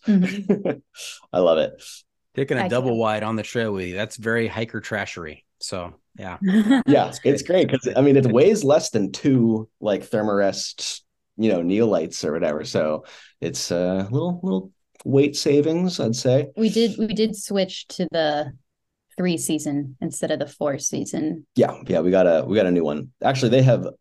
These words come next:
Speaker 2: amazing customer service too. I used it the whole A T, and then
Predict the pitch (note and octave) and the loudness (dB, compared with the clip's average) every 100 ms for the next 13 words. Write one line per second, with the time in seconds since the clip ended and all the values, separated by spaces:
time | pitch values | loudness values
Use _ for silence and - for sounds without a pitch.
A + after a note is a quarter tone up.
0 | _ F#2+ G2+ G#2 F2+ F#2+ F#2 E2+ D#2 F#2+ | _ -2 0 0 0 -4 -4 -6 -2 0
1 | D#2+ - G2+ E2 D#2+ F2+ F2+ E2+ D#2 F#2+ | 0 -4 0 2 2 0 -2 -4 -4 0
2 | F2+ F2 F2 - F#2 F#2 E2+ E2+ E2 D#2+ | 2 4 2 0 2 2 2 0 -2 -2
3 | D2+ | -4